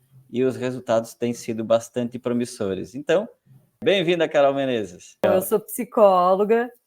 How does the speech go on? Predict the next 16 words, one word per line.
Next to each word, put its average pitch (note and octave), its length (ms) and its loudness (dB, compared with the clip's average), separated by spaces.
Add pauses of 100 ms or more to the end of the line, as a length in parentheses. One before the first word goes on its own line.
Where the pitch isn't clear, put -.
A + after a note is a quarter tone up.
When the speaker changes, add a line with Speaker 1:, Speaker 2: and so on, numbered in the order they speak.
(120)
Speaker 2:
eu E3 80 -14
sou E3+ 140 -8
gaúcha, E3+ 460 -4
sou - 160 -14
de - 100 -18
Pelotas, D3+ 840 -4
eu D3+ 280 -8
acabei D3+ 340 -12
me D#3+ 120 -12
formando D#3+ 460 -6
em D#3+ 80 -10
Porto D#3 240 -14
Alegre D#3 640 -6 (420)
e C#3+ 440 -6
sempre E3 340 -12
quis, F3 600 -8